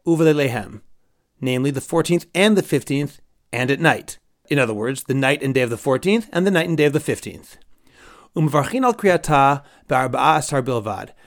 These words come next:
However, the brachot on the Megillah are only said on the first of the two, the night and day of the fourteenth. Ho'il v'huzman kriyata l'rov ha'olam, because that's the day that most of the world reads the Megillah. When it comes to the brachot, we only say them on the first day,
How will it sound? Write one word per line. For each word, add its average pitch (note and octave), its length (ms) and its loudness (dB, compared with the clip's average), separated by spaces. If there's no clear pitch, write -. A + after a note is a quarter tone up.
However, C#3 600 0
the C3+ 80 -8
brachot D#3 500 2
on C3+ 140 0
the A#2+ 100 -4
Megillah A2 440 -4
are C#3 160 -4
only A#3 260 2
said E3 280 2
on D#3+ 180 -2
the D#3 60 0
first G3+ 420 4
of C3 100 -4
the B2+ 100 -4
two, - 340 -6
the C3+ 80 -2
night D3+ 220 2
and C#3 140 -2
day D3 220 6
of C3 120 -4
the C3 60 -6
fourteenth. B2 680 -4
Ho'il D3 420 0
v'huzman C#3+ 420 2
kriyata D#3 500 4
l'rov C#3+ 220 -2
ha'olam, A#2+ 500 -2
because C#3 280 -4
that's C#3+ 240 0
the E3+ 140 -6
day B2+ 360 -2
that D3 100 -2
most D#3+ 400 2
of C#3 140 -6
the D3 80 2
world B2+ 360 -2
reads B2+ 160 -4
the C3 160 -4
Megillah. A2 420 -8
When B2+ 100 -8
it B2 60 -6
comes D3 180 -4
to C#3+ 80 -8
the C3+ 60 -6
brachot, F3 460 2
we D#3+ 140 -2
only F3 220 2
say D#3+ 180 0
them D3+ 140 0
on C#3+ 80 -2
the C3+ 60 -2
first - 340 0
day, B2+ 320 -4